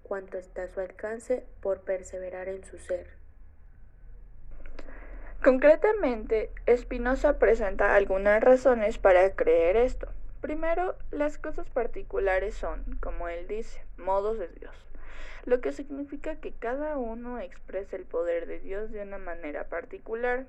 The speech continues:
Speaker 2: Además, nunca podría ser parte de la definición de Dios que sus modos se contradicen entre sí,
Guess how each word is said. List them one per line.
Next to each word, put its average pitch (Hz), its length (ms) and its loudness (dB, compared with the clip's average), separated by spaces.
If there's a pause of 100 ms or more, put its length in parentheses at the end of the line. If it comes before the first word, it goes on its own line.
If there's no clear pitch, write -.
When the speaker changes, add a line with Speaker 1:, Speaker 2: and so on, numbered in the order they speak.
(340)
Speaker 2:
Además, 277 680 -4 (160)
nunca 285 380 -4
podría 220 480 0
ser 202 180 -6
parte 190 420 -4
de 190 120 0
la 160 160 -2
definición 180 840 -6
de 165 140 -6
Dios 247 260 0 (540)
que 233 100 0
sus 233 240 -8
modos 302 440 0
se 202 160 -4
contradicen 180 760 -6
entre 180 280 -8
sí, 254 280 -10